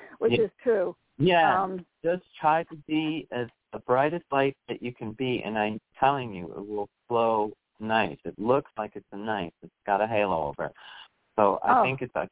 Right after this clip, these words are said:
Speaker 2: calm one, a calm holiday, if that's what you're worried about.
Speaker 1: Yes,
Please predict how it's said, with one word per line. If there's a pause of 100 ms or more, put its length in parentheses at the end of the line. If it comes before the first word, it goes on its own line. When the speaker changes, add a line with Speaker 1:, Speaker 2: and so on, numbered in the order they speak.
Speaker 2:
calm
one, (380)
a
calm
holiday,
if (220)
that's
what
you're
worried
about. (880)
Speaker 1:
Yes,